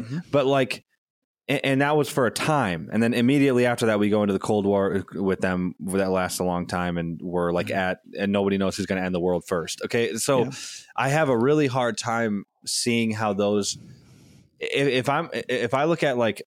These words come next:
Speaker 2: totalitarian or communist or Marxist states or Islamic states, I, I look at their moral basis and I look at the manipulation, the lying,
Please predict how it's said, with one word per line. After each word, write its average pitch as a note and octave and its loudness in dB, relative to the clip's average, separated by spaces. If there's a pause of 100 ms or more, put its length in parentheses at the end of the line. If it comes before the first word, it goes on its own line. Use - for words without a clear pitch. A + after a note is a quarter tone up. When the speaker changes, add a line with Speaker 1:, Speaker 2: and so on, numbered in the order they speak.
Speaker 2:
totalitarian A2+ 0
or F#2+ 0 (220)
communist A2 0
or F2+ 0 (720)
Marxist G#2+ 0
states - -4 (320)
or G2+ 2
Islamic G#2+ 0
states, - -2 (360)
I, A2 0
I A2+ 2
look B2+ 2
at C3 0
their A2 2
moral G#2+ 2
basis G#2+ 0
and G#2 -2
I G#2 0
look A2 2
at A2 -2
the G#2 2
manipulation, G2+ 0
the F#2+ 0
lying, F#2+ -2